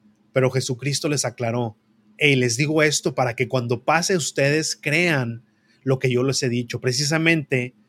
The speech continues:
no vean esto como una derrota, sino que vean esto como un cumplimiento de las Escrituras.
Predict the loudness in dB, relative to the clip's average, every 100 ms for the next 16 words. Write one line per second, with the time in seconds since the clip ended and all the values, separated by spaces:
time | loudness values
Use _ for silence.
0 | _ _ _ -6 0 4 6 6 4 4
1 | 4 4 4 2 0 0 0 0 0 2
2 | 2 2 -2 -2 -4 -2 -4 -2 0 2
3 | 2 0 -2 -4 -8 -8 -6 -6 -4 -6
4 | -4 -4 0 2 2 0 -4 -4 _ _
5 | _ -6 0 0 0 -4 -4 -8 -6 -8
6 | -6 -8 -8 -14